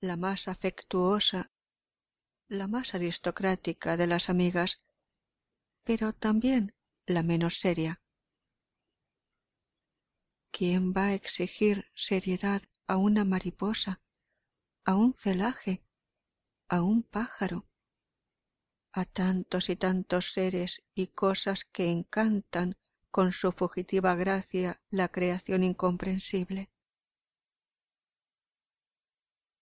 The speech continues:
Cuando Blanca llegó a Madrid, cierta linda marquesita,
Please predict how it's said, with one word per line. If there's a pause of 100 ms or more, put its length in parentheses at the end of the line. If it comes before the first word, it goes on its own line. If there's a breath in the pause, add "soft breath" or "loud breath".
(320)
Cuando
Blanca
llegó
a
Madrid, (640)
cierta
linda
marquesita,